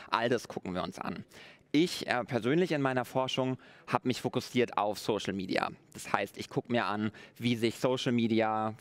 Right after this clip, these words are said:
Facebook, Twitter, Instagram, TikTok, you name it, ähm,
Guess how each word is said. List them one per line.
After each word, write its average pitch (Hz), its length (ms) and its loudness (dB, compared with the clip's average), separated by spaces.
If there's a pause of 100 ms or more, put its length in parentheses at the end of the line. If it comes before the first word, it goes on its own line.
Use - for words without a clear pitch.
(240)
Facebook, 113 640 0
Twitter, 107 760 0
Instagram, 104 800 0
TikTok, 110 480 -2
you 107 80 2
name 110 340 4
it, 107 80 0 (320)
ähm, 110 300 0